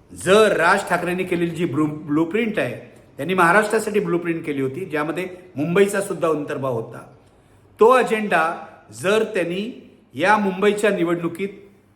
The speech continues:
अ, प्रचाराचा भाग बनवला, तर मला असं वाटतं की मुंबईचा विकास ज्यांना अपेक्षित आहे, विकासाचा मुद्दा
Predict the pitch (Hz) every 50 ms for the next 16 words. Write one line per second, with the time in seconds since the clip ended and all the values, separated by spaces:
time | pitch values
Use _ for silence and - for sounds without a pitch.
0 | _ _ - 135 139 139 139 139 139 139 135 139 135 135 - - 156 - - 185
1 | 180 180 175 175 185 160 131 - - 180 208 202 175 165 156 143 123 120 113 113
2 | 117 117 - - - _ _ _ _ - 156 156 143 135 139 147 170 196 196 -
3 | - 190 170 156 143 - - - 135 135 151 - - - - _ _ _ _ _
4 | _ _ _ - - 202 220 220 220 - - - - 135 147 156 165 190 202 196
5 | - 226 202 170 156 147 - 196 214 226 202 - 220 214 214 208 185 - - 170
6 | 151 - - 143 135 - - - - - - - _ _ - - _ - - _
7 | _ - 147 143 202 214 208 214 220 208 233 214 202 196 185 156 202 214 220 220
8 | -